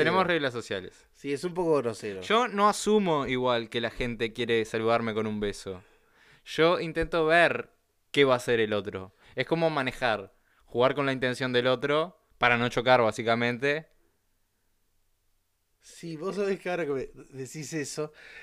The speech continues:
Speaker 2: yo daba hasta mucha, hasta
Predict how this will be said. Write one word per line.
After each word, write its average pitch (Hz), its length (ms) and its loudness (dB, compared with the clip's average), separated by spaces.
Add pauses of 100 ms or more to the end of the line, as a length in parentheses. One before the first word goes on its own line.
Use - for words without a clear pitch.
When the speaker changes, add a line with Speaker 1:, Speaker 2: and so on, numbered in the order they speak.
(180)
Speaker 2:
yo 185 240 0
daba 165 460 6
hasta 131 500 0
mucha, 143 680 -2
hasta 110 760 -6